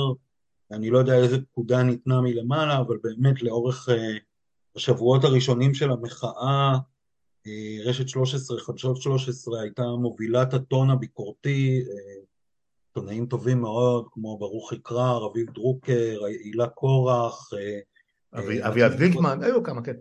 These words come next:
Speaker 1: נ-, נתנו מונולוגים אמיצים, והיה, היה תחושה שהספינה מסתובבת, אבל אם ראית את התוכנית, אה, החדשה של גאולה אבן, אה, סער
Speaker 2: לא, לא
Speaker 1: אתמול,
Speaker 2: ראיתי, לא ראיתי.
Speaker 1: מקווה שלא ראית, אבל זאת התשובה של רשת שלוש עשרה לפטריוטים של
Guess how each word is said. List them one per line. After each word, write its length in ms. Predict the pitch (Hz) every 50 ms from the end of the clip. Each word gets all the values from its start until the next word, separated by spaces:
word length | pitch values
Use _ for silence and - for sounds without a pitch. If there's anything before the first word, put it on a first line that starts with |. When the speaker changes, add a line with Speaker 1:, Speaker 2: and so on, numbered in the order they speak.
| _ _ _ -
Speaker 1:
נ-, 260 | 135 131 131 135 135
נתנו 380 | 131 135 156 170 175 170 165
מונולוגים 520 | 160 147 139 139 139 147 156 151 147 143 135
אמיצים, 720 | 127 120 120 120 - - - 175 180 175 165 160 156 143 135 120 -
והיה, 1040 | 120 117 117 117 113 104 - 117 117 113 117 110 113 120 127 143 147 143 143 143
היה 220 | 135 131 139 143 147
תחושה 460 | 139 _ - - 131 - 151 147 143
שהספינה 840 | 135 - 151 143 131 127 123 120 117 - - - - 127 131 135 151
מסתובבת, 560 | 147 147 135 - 135 123 147 156 156 151 -
אבל 140 | 127 113 113 120 131
אם 80 | 143 143
ראית 300 | 131 139 143 147 - 170
את 200 | 147 127 123 -
התוכנית, 560 | - _ - - - 127 135 139 135 - -
אה, 160 | 143 135 120
החדשה 400 | - - - 107 104 - 135 127
של 160 | 131 139 123
גאולה 520 | 110 104 107 104 120 131 127 123 120 113 113 - _ _ _ _ _ _ _ _ - 123
אבן, 340 | 127 123 135 127 127 123 120
אה, 200 | 120 113 110 107
סער 380 | - - - 135 139 127 117 120
Speaker 2:
לא, 40 | 117
לא 160 | 120 117 113
Speaker 1:
אתמול, 160 | 107 117 120
Speaker 2:
ראיתי, 160 | 117 110 107 - - - -
לא 100 | 113 110 104
ראיתי. 140 | 101 95 90 - _ _
Speaker 1:
מקווה 200 | - 123 - -
שלא 300 | 127 - 143 127 135 139
ראית, 160 | 143 139 131 135
אבל 140 | 120 117
זאת 160 | 117 135 139 170
התשובה 480 | 170 - - - 139 127 143 156 156
של 140 | - 156 139
רשת 260 | 135 139 135 139 131
שלוש 280 | - - 135 131 131 147
עשרה 400 | 139 135 - - 127 127 127 123 120 117 - _ _ _ _ _ _ _ -
לפטריוטים 880 | 117 - - 127 131 - 123 120 127 135 143 143 139 - 139 123 113 107
של 260 | - - 117 110